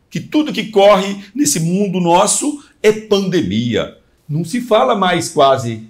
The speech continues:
nesses outros problemas que eu acabei de dizer agora. A fila de espera é muito grande.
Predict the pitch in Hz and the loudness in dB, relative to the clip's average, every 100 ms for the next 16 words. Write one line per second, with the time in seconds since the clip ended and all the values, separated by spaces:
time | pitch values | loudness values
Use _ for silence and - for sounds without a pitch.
0 | - 147 139 131 101 165 165 135 - - | -8 -6 -6 -6 -2 -2 -2 -12 -16 -4
1 | 160 143 170 226 - - - 202 185 165 | -2 0 -2 -2 -4 -4 -4 -4 -4 -6
2 | 147 139 135 110 107 98 85 71 - _ | -6 -4 -2 0 0 0 -2 -6 -12 _
3 | _ _ _ _ _ _ _ _ 170 - | _ _ _ _ _ _ _ _ -6 -6
4 | - 202 185 160 139 117 - - 131 143 | -6 -2 -2 -2 -4 -6 -6 0 2 4
5 | 95 78 - _ _ _ - 214 180 151 | 0 -4 -12 _ _ _ -2 -2 0 0
6 | 170 254 294 - 269 180 160 220 202 107 | 2 2 0 -2 -4 0 2 2 0 -4
7 | 104 82 | -8 -10